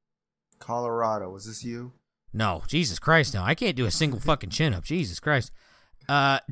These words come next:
Speaker 2: <laughs> do you wanna guess the record?
Speaker 1: Over or
Speaker 2: Four
Speaker 1: under
Speaker 2: digits.
Speaker 1: four digits?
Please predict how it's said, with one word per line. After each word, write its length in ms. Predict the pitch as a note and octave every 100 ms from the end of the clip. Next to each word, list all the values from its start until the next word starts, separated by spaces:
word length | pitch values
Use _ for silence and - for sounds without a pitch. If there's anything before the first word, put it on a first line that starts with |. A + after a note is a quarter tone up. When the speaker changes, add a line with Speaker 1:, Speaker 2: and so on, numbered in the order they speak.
| -
Speaker 2:
<laughs> 220 | B3+ B3
do 80 | F3
you 160 | B3 D4
wanna 240 | B3+ A3+
guess 240 | F#3+ F#3+ A2
the 120 | E3
record? 520 | D3 D#3 B2 F2+ F2 _ _ _ - - _ _ _ _ _ _ _ _ _ _ _ _ _ -
Speaker 1:
Over 600 | C#3+ D#3+ E3 D#3+ D#3 -
or 680 | C3+ B2 B2 A#2+ A#2 A#2+ -
Speaker 2:
Four 300 | - D#3 D#3+
Speaker 1:
under 120 | B2+
Speaker 2:
digits. 460 | A#2+ A2+ A2+ A2 A2 - - _ _ _
Speaker 1:
four 380 | - C3+ C#3 C#3
digits? 680 | C#3 C#3 E3+ E3+ - -